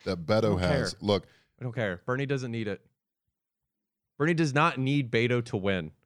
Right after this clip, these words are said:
Speaker 2: If Bernie wins the nomination, he will win the election.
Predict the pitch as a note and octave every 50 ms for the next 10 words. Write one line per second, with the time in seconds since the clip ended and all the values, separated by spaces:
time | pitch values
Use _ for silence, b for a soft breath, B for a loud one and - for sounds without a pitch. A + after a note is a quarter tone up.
0 | _ _ _ _ - A#2+ A#2 A#2 - B2 C3+ F3 G3+ G#3+ G#3 F3 D#3+ E3 F3 E3+
1 | - F#3 D#3+ D3 C#3+ D3 D3 C#3+ C3 A#2+ A#2+ A#2+ A2+ - A2 G#2 F#2 A#2+ A#2 A2
2 | A2 G#2+ G2 G2 G#2 G2+ G2 G2 F#2 F2 F2+ F2+ - - - A2 F2+ F2 F2